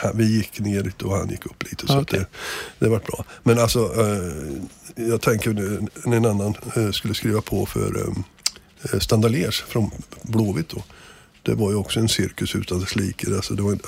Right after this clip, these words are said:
Speaker 1: alla på den tiden, <laughs> alla agenter var ungrade, tror jag. Det kändes
Speaker 2: Alltså,
Speaker 1: så.
Speaker 2: var det?
Speaker 1: Ja, han heter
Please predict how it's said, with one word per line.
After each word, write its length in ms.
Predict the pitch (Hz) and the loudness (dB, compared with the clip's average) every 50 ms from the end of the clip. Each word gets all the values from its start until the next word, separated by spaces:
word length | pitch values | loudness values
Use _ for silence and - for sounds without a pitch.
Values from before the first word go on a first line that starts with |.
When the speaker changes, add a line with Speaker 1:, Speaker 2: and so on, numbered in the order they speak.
| - 123 - | -2 0 2
Speaker 1:
alla 280 | 156 147 127 113 117 | 2 2 2 2 0
på 180 | 123 - - 165 | -2 -2 -2 0
den 160 | 147 120 113 | 2 2 2
tiden, 320 | - - 110 95 92 107 110 | 2 0 0 2 4 4 4
<laughs> 80 | - | 2
alla 280 | - - - - 110 110 | 0 -2 0 0 0 0
agenter 400 | 117 - - 110 98 - - 110 | 0 0 0 0 0 0 0 2
var 80 | 101 | 4
ungrade, 480 | 104 110 120 113 104 95 85 85 87 87 | 4 4 4 4 4 2 0 0 -2 -2
tror 300 | - - - 135 120 - - - | -2 0 2 2 0 0 0 -2
jag. 100 | 123 - | -2 0
Det 60 | - 139 | 0 -2
kändes 340 | - - - 135 113 107 | -2 0 2 2 4 4
Speaker 2:
Alltså, 200 | 107 104 123 - | 4 4 4 4
Speaker 1:
så. 60 | 139 135 | 6 6
Speaker 2:
var 120 | 131 131 | 6 6
det? 120 | 135 - 131 - - - - - | 4 4 2 0 -4 -6 -2 0
Speaker 1:
Ja, 80 | 107 | 2
han 140 | 107 110 110 | 4 6 6
heter 180 | 113 107 107 | 4 4 2